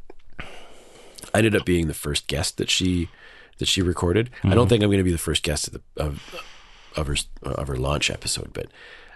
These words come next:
Speaker 1: um, she, uh, we talked for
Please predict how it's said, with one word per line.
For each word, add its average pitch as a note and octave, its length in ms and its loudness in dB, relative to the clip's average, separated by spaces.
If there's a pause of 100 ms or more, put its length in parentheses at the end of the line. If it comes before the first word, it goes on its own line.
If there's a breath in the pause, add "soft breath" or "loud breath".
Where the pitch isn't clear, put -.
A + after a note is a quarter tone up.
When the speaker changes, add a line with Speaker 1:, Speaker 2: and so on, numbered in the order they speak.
Speaker 1:
um, B1+ 360 -2 (720 soft breath)
she, F2+ 680 4 (760)
uh, C#2 280 0
we E2 180 4
talked A2 280 2
for F#2 120 -2